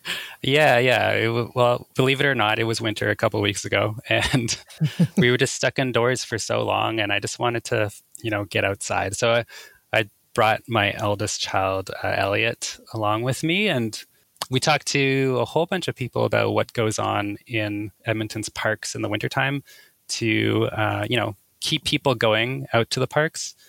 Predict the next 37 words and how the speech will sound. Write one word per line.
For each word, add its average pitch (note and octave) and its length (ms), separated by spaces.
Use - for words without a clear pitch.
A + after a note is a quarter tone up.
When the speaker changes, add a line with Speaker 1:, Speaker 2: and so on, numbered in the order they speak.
Speaker 1:
and A#2 80
then G#2+ 320
talking A2 380
to G#2 260
designers G2+ 960
and, G2 380
and G2+ 220
some - 160
of G2+ 60
the G2+ 60
city G#2+ 180
planners G#2 360
about G#2 220
what A2 240
kind G#2 200
of F#2+ 80
structural B2+ 840
and F#2+ 140
programming A2+ 720
changes A2+ 480
have G#2+ 200
to G#2 100
happen G#2+ 340
in G#2 80
the G2+ 80
winter G2+ 400
to - 180
m-, A2 340
live B2+ 260
up B2 120
to - 200
our G#2 140
winter G#2 360
city G2 640
kind G#2+ 180
of G2 60
moniker. G2+ 600